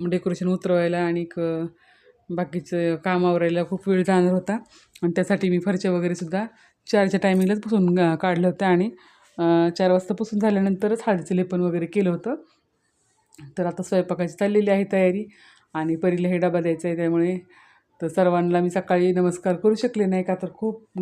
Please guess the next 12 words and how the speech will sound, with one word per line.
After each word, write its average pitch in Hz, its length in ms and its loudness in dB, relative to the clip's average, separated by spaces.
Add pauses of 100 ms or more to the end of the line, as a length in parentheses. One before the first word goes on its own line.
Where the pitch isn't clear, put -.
गडबड 180 280 -2
झाली 180 240 0
होती 190 320 -6 (480)
आणि, 165 420 2
अ, 165 180 0 (260)
परीलाही 190 400 2
लवकर 185 240 0
जायचं 190 300 0
होतं 180 120 -10
शाळेमध्ये. 180 460 0 (600)
त्यासाठी, 180 500 -2 (180)
अ, 175 260 2